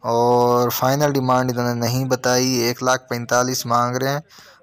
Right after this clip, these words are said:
और ये डिमांड है, फाइनल बिल्कुल भी नहीं कह रहे। तो मज़ीद इससे बातचीत करके कमी बेशी हो सकती है।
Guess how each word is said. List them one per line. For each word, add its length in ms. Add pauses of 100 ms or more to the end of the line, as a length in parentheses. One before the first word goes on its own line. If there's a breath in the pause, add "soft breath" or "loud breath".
और 240
ये 180
डिमांड 580
है, 120
फाइनल 480
बिल्कुल 440
भी 180
नहीं 240
कह 220
रहे। 140 (1400 loud breath)
तो 500
मज़ीद 280
इससे 320
बातचीत 680
करके 460 (720 loud breath)
कमी 240
बेशी 420
हो 300
सकती 480
है। 340